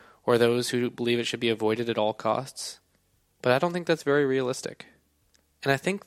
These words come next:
it's much better to think about and prepare for what might happen than it is to push away and repress your reasonable desires when they arise. The problem, I think, is that we as therapists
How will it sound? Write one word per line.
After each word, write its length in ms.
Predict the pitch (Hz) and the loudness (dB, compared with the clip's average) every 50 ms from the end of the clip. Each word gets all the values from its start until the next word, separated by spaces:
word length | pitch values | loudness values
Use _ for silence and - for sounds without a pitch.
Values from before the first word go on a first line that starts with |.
| - _ _ _ | -20 _ _ _
it's 160 | 143 - - | -6 -6 -2
much 260 | - 170 - - - _ | -4 -4 -4 -4 -2 _
better 340 | - 135 165 156 - - - | 0 2 2 2 0 -2 -8
to 140 | - - 117 | -8 -10 -10
think 260 | - - 139 131 - | -2 -2 -2 2 2
about 340 | 127 - 123 120 123 120 - _ | 2 2 4 2 2 0 -2 _
and 120 | 123 117 | -6 -6
prepare 380 | - - - - 151 156 143 123 | -6 -8 -2 2 2 4 4 2
for 120 | - - | 0 -2
what 200 | 117 117 104 - | -2 -2 -2 -2
might 280 | - 110 110 127 151 147 | -4 -2 0 0 0 0
happen 320 | - - - - - - - - - _ _ _ _ _ _ _ _ - | -2 -8 -8 -6 -12 -12 -12 -16 -20 _ _ _ _ _ _ _ _ 0
than 120 | 139 131 | 2 2
it 100 | 127 123 | 4 4
is 140 | 135 131 - | 2 2 2
to 100 | - 123 | -2 -4
push 340 | - _ - - 139 - - | -6 _ 0 2 2 4 2
away 400 | 135 123 127 127 135 120 113 - | 2 4 4 4 4 2 2 -2
and 160 | - 113 113 | -6 -6 -6
repress 560 | 113 110 - - - 143 131 - - - - - _ | -6 -6 -2 -2 -2 -2 -2 -6 -10 -12 -12 -14 _
your 160 | 120 117 107 | -10 -10 -8
reasonable 520 | 110 117 120 117 - 123 117 113 117 113 | -6 -6 -6 -4 -4 -6 -8 -6 -8 -10
desires 520 | 107 - 110 110 113 127 120 98 98 - - | -10 -6 -4 -2 0 0 0 -2 -4 -6 -8
when 100 | 113 107 | -8 -8
they 120 | 107 107 | -6 -6
arise. 580 | 104 117 - 69 62 50 - - - - - - _ _ _ _ _ _ _ _ _ _ _ _ _ _ _ _ _ _ _ _ _ | -4 -2 -2 -2 -2 -4 -6 -10 -12 -14 -16 -18 _ _ _ _ _ _ _ _ _ _ _ _ _ _ _ _ _ _ _ _ _
The 100 | - 131 | -4 -4
problem, 440 | - - 160 170 196 - 139 113 107 | 2 4 4 4 4 4 2 0 0
I 80 | 101 | -4
think, 340 | 104 - - 95 - - - _ _ - - - - - _ | -4 -6 -10 -12 -12 -16 -20 _ _ -20 -20 -20 -20 -8 _
is 180 | - 139 131 131 | 2 2 4 4
that 180 | 135 127 - - | 2 0 0 -2
we 240 | 120 120 131 131 | -2 0 2 4
as 180 | 131 127 120 - | 4 2 2 0
therapists 540 | - 127 123 120 - - 123 117 - - | 0 2 2 2 2 0 -2 -2 -2 -6